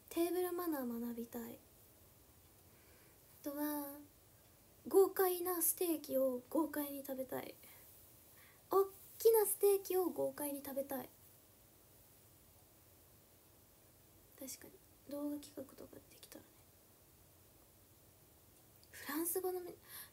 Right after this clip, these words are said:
確かになんか、大人の階段をいっぱい登りたい。ヒロピーさん、コータバラありがとう。あとは、ヒロピーさん、ハートありがとう。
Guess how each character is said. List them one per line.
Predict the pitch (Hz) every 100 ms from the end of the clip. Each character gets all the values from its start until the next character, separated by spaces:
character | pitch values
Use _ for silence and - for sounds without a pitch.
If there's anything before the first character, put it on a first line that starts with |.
| -
確 | -
か | - - -
に | 254
な |
ん | 254
か、 | - 262 269 269 269 - - - - - - -
大 | 294
人 | 294 370 392
の | 403
階 | 392 392 381
段 | 370 359
を | 370 381 277 262 - - - - - - -
い |
っ | 254 -
ぱ | 302
い | 294
登 | 285 294
り | 285
た | 294
い。 | 262 - - - - - - - - - - - -
ヒ | -
ロ | 330
ピ | 302 -
ー |
さ | - -
ん、 | - -
コ | 294
ー | 285
タ | 285 277
バ | 269
ラ |
あ | 269
り | 247 - - - - - - - - - - - - - - -
が | 349
と |
う。 |
あ | 285
と | 269 262
は、 | 285 285 277 269 285 - - - - - -
ヒ | 311
ロ | 311
ピ | -
ー | -
さ | -
ん、 | -
ハ | -
ー | 320
ト | 320
あ | 320
り |
が |
と |
う。 | 302